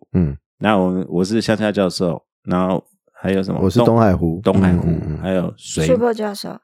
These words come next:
Speaker 2: 水宝教-，你不是比较叫教授？
Speaker 3: 对啊，所以我以后直接就，我是水宝就好了。
Speaker 2: 水宝。
Speaker 1: 水啊。
Speaker 3: 水宝。
Speaker 2: 水宝。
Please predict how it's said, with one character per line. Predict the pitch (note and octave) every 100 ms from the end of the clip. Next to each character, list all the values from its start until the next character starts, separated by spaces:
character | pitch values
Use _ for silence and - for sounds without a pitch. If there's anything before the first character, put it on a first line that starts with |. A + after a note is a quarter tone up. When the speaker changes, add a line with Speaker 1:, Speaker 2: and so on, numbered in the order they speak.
| -
Speaker 2:
水 | - -
宝 | C3
教-， | A2+ A2
你 | G2+
不 | G2
是 | C3
比 | A2+
较 | G#2
叫 | G#2+ G#2
教 | G2+ F#2
授？ | F#2 E2 - - -
Speaker 3:
对 | D4+ C#4
啊， | A3 G3
所 | G#3 B3
以 | C4
我 | G#3 G#3
以 |
后 | G#3 A3
直 | G#3+ - F#3+
接 | F#3 G#3 G#3 -
就， | G#3+ G3
我 | F3+ F3
是 | F3+ G#3
水 | F#3+ F#3+
宝 | F3+ F#3
就 | F#3
好 | F3+ G#3+
了。 | _ -
Speaker 2:
水 | - C3
宝。 | B2+ G2 - _ _ _ _
Speaker 1:
水 | - - F#2+
啊。 | C2+
Speaker 3:
水 | - - F#2 - -
宝。 | - - - _ _ _ _
Speaker 2:
水 | - - - A2+ A#2+ A#2+ A#2+ A#2 _ -
宝。 | A2+ -